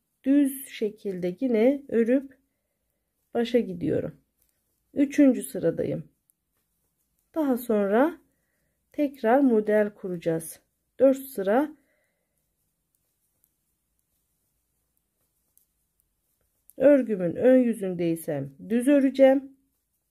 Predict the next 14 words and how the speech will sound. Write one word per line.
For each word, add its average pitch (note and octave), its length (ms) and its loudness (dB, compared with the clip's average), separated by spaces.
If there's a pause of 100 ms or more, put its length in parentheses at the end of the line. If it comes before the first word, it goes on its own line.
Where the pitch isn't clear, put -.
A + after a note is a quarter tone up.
(100)
Arka C4+ 360 -2
yüzüne F3+ 400 -4
çevirdiğimde G#3+ 1080 0
ters A3 420 -8
öreceğim F3+ 400 -6
arkadaşlar. D3 760 -10 (2250)
Dört A#3 180 -2
sıra - 320 -8
gidip A#3+ 440 -10
geleceğiz. F3 640 -10 (2500)
Sondakini F#3+ 720 0
de B3 360 4
düz G#3 220 -8
ördüm. D3+ 440 -6